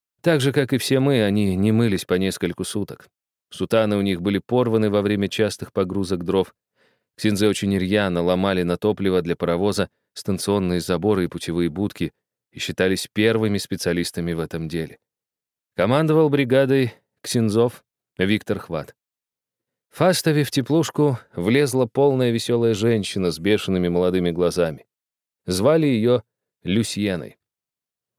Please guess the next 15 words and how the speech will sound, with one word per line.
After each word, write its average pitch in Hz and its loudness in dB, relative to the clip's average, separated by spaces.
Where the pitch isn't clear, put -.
Прежде 170 4
всего 165 2
она 156 4
швырнула 139 2
в 110 4
открытую 113 0
дверь 101 0
теплушки 110 -4
пыльный 101 0
тюк, - -6
сшитый 117 0
из 98 -2
рваной 104 2
цыганской 98 -4
шали. 80 -4